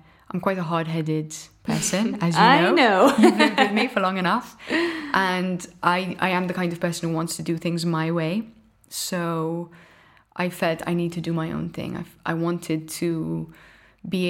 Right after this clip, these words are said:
Speaker 1: able to experiment and fail and being only responsible to myself.
Speaker 2: Mm-hmm.
Speaker 1: So that's what I did. Synchronistically, again,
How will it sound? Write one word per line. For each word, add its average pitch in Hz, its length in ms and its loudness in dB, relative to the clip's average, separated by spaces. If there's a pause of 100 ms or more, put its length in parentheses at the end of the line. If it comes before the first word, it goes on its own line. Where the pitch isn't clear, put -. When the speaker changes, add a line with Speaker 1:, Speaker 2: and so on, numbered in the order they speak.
Speaker 1:
able 170 220 -2
to 170 140 -4
experiment 175 920 -2
and 156 200 -4
fail 175 840 -2 (340)
and 170 360 -4 (140)
being 202 180 -2
only 196 240 0
responsible 175 560 -2
to 165 120 -4
myself. 156 640 -4
Speaker 2:
Mm-hmm. 180 340 -8 (840)
Speaker 1:
So - 160 -2
that's 190 200 -4
what 180 80 0
I 175 120 0
did. 202 200 -2
Synchronistically, 190 880 -2
again, 170 520 -2